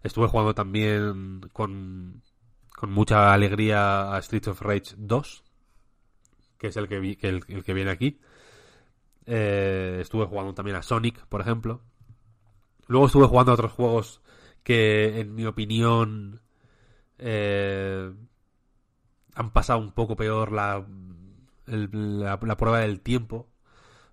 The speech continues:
como Altered Beast, que es bastante chunguete,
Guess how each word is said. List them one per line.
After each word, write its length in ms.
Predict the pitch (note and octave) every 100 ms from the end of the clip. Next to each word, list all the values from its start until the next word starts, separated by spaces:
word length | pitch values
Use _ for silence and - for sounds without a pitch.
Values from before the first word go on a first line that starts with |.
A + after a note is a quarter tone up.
| -
como 500 | G#2+ G2 G2 G2 G2+
Altered 340 | A2+ A2+ G2+
Beast, 420 | G2+ A#2 A#2 - - _ _ _ _ _ _ _
que 80 | G#2
es 80 | G#2+
bastante 420 | G2+ A#2 G#2+ G#2
chunguete, 640 | A2 F#2+ A2 A2 G#2+